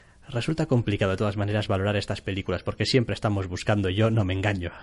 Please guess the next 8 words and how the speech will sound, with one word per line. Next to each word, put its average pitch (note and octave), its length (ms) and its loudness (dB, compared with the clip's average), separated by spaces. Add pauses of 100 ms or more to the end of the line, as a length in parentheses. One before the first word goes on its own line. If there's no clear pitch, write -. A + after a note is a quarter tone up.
(140)
<laughs> - 240 -10
a A#2 200 2
ese - 180 0
respecto, G#2 360 -2
yo G2 100 -2
siempre G2+ 240 -2
estoy A2+ 180 2
buscando G2 600 0